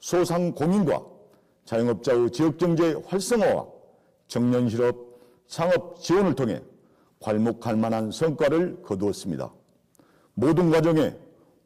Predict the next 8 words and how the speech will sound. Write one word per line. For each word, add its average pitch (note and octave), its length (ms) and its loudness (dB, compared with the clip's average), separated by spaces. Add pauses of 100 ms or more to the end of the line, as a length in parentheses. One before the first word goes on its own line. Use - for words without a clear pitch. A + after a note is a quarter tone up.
국민들께서 A#2+ 880 0 (140)
아낌없는 F3 680 2 (140)
협조와 F#3+ 560 0 (420)
성원을 B2 680 0 (100)
보내주셨기에 A2 920 0 (340)
가능했습니다. F#2+ 840 -2 (1200)
신축년 D#3 680 2
새 D3 380 2